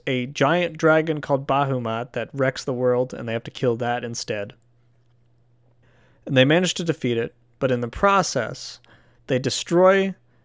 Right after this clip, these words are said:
uh, themselves. They vanish from the physical world and everyone's memory. So everyone knows that heroes existed that saved them, but nobody knows who they are or what they look like. And the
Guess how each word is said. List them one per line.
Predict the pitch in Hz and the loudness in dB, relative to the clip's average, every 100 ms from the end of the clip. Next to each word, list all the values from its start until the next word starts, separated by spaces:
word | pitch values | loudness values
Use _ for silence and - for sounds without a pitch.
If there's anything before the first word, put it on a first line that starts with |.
| _ _ _ _ _ _ _ _ - | _ _ _ _ _ _ _ _ 2
uh, | 135 127 123 139 | 4 6 6 2
themselves. | 180 147 131 - 131 117 135 - | -2 0 0 4 4 6 2 0
They | 139 | 0
vanish | 123 139 151 160 | 2 2 2 0
from | - 139 | 0 -4
the | |
physical | 131 143 143 147 | 0 -2 -2 -4
world | 135 117 117 - _ _ _ | -2 0 -2 -6 _ _ _
and | 151 160 | 6 8
everyone's | 151 147 143 131 | 6 4 2 2
memory. | 131 120 120 120 147 _ _ _ _ _ _ _ _ | 0 0 -2 -6 -10 _ _ _ _ _ _ _ _
So | - 143 | 2 4
everyone | 151 180 190 160 | 4 4 4 6
knows | 156 165 170 - | 8 8 8 4
that | 151 | -2
heroes | - 165 156 147 | 0 4 6 4
existed | 139 135 143 - 131 | 0 -2 -2 -2 -4
that | 131 | -4
saved | - 143 175 | 0 0 2
them, | 220 233 208 - | 0 -2 -4 -4
but | 131 | 2
nobody | 143 165 160 | 4 4 2
knows | 151 147 | 2 2
who | 147 | 0
they | 135 120 | 0 2
are | 123 127 | 2 2
or | |
what | 120 113 | 2 -2
they | 110 | -4
look | 104 - | -4 -8
like. | - - - _ _ _ _ _ _ _ _ _ _ _ _ _ _ _ _ _ _ _ - | -14 -14 -20 _ _ _ _ _ _ _ _ _ _ _ _ _ _ _ _ _ _ _ 0
And | 131 127 131 151 | 2 2 0 -2
the | 131 123 120 120 | 0 2 0 -2